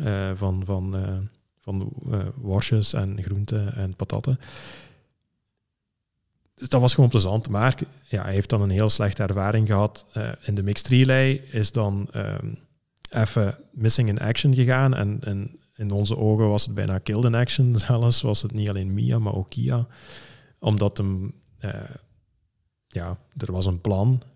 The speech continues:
en hij ging de stok als zoveelste doorkrijgen van de loopster voor hem in de mixed relay. Hij krijgt die niet in die positie. En dan is hij iemand die dat, ehm,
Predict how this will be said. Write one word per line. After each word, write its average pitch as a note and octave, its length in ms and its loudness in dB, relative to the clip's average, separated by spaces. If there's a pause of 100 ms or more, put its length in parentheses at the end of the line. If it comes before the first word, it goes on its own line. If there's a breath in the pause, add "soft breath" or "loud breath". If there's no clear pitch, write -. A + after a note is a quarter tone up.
(100)
en F#2+ 220 -6
hij F#2 120 0
ging G2 200 0
de G2+ 60 2
stok - 280 0
als G#2 160 0
zoveelste G#2+ 500 2
doorkrijgen G#2 680 0
van F#2+ 380 -2
de F#2+ 220 -2
loopster G2 420 0
voor G2 220 0
hem G#2+ 260 2
in G#2 160 -2
de G#2 80 -2
mixed G2+ 260 -2
relay. G#2+ 540 -2 (220)
Hij G2 140 0
krijgt F#2+ 300 -2
die G2+ 80 0
niet G#2+ 120 4
in G#2+ 80 4
die G#2+ 140 2
positie. G#2+ 540 2 (800 loud breath)
En G2 180 2
dan G2 160 2
is G2+ 120 4
hij G2+ 180 6
iemand G#2 320 6
die G#2+ 100 2
dat, G2 280 2
ehm, F2+ 340 2